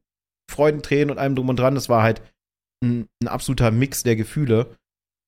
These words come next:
Und ich hab seitdem Angst, dass mein P C explodiert.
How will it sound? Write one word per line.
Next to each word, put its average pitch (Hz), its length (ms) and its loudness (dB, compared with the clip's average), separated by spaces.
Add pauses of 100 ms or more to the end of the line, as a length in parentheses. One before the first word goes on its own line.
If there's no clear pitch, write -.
(100)
Und 113 1080 2 (1400)
ich 135 120 2
hab 139 100 2
seitdem 147 280 4
Angst, 139 140 2
dass 123 100 2
mein 131 160 4
P 123 140 4
C 139 140 2
explodiert. 95 540 -4